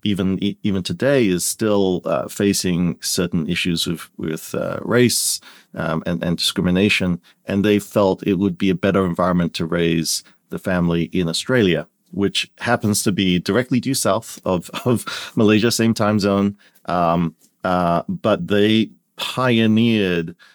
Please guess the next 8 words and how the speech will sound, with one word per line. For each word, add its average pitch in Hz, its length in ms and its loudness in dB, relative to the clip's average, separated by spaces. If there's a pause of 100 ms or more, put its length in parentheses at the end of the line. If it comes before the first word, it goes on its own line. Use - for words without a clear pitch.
(220)
um, 92 560 0 (840)
uh, 95 380 2 (100)
the, - 180 -2
the 107 160 2
move 104 320 4
because 98 440 -2
they 95 160 0
had, 90 300 -2